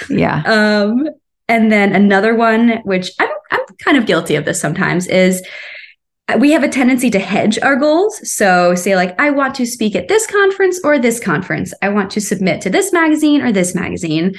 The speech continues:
Speaker 2: You want, I know it's tricky because you, people can be indecisive or they just wanna, like, you know, again, with the whole feeling like we need to win by crossing off goals, but you actually have less chances of achieving either goal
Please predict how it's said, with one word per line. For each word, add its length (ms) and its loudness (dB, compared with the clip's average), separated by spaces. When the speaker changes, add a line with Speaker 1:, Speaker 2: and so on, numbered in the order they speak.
Speaker 2:
You 160 4
want, 320 2
I 100 0
know 180 2
it's 160 -2
tricky 340 0
because 400 -4
you, 100 -6
people 240 -6
can 140 -8
be 100 -2
indecisive 680 0
or 80 2
they 120 2
just 120 -2
wanna, 180 0
like, 200 -4
you 80 4
know, 400 0
again, 320 2
with 140 0
the 80 0
whole 240 2
feeling 240 0
like 120 -2
we 60 -2
need 140 0
to 100 0
win 640 4
by 160 2
crossing 420 0
off 160 -2
goals, 460 0
but 80 4
you 100 2
actually 320 2
have 160 0
less 320 0
chances 380 0
of 100 0
achieving 540 0
either 280 4
goal 540 -4